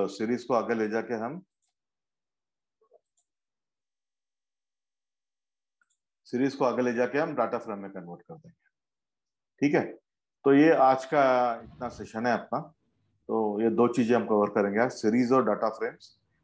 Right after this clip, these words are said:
और ये दोनों बहुत ही important concept है हमारे data science के लोगों के लिए, जो मतलब data के साथ काम करते हैं, तो उनके लिए ये data science और सीरीज बहुत ही important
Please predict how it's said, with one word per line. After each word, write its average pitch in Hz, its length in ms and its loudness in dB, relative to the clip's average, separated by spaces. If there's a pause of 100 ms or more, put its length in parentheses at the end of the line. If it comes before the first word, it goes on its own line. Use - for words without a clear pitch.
(120)
और 123 140 4
ये 139 80 6
दोनों 143 640 4
बहुत 113 300 0
ही 139 100 0
important 117 720 -4
concept 113 540 -6
है 110 100 2
हमारे 101 500 -2 (480)
data 101 220 -4
science 104 300 -6
के 117 100 -4
लोगों 98 260 -4
के 107 100 -8
लिए, 104 260 -2
जो 101 240 -2 (100)
मतलब 98 280 -4
data 92 220 -4
के 90 80 -8
साथ 98 300 -6
काम 90 160 -4
करते 92 320 -10
हैं, 147 80 -8
तो - 640 -6
उनके 101 220 2
लिए 113 300 6
ये 107 240 4
data 95 280 0
science 110 360 -2
और 113 80 0
सीरीज 107 320 -6
बहुत 98 220 -2
ही 120 60 0
important 104 440 -2